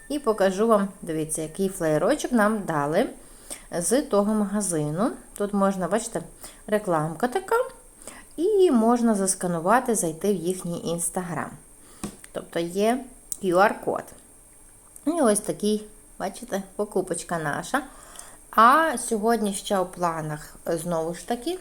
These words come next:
деякі покупки. Дивіться, які класні духи. Ніколи би не подумала, хочете собі мікрофончика? Ну ці ні, а оці класні. Я всі перенюхала. Правда, ні один сма-, смак,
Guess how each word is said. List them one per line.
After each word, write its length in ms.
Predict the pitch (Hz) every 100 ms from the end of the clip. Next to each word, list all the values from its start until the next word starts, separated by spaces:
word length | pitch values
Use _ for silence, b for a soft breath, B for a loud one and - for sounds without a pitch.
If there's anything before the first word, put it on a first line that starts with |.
| -
деякі 440 | 226 220 214 214
покупки. 460 | 208 202 208 208 254
Дивіться, 300 | 247 277 -
які 140 | 269 254
класні 360 | 226 269 269
духи. 320 | 226 226 - - - - - - B B B B 156
Ніколи 280 | 190 247
би 100 | 311
не 80 | 359
подумала, 460 | 349 359 330 202 175
хочете 340 | - 254 381
собі 200 | 370 320
мікрофончика? 680 | 254 226 220 175 147 - 185
Ну 120 | 202
ці 220 | 202 202
ні, 260 | 180 220 247
а 100 | 156
оці 300 | 156 165 240
класні. 520 | 240 190 147 - 170 185
Я 80 |
всі 200 | 202 202
перенюхала. 640 | 185 170 170 226 302 330 320 B B B -
Правда, 240 | 285 269 233
ні 200 | 233 247
один 280 | 226 220
сма-, 540 | 196 - 214 190 170 175
смак, 360 | 185 131 -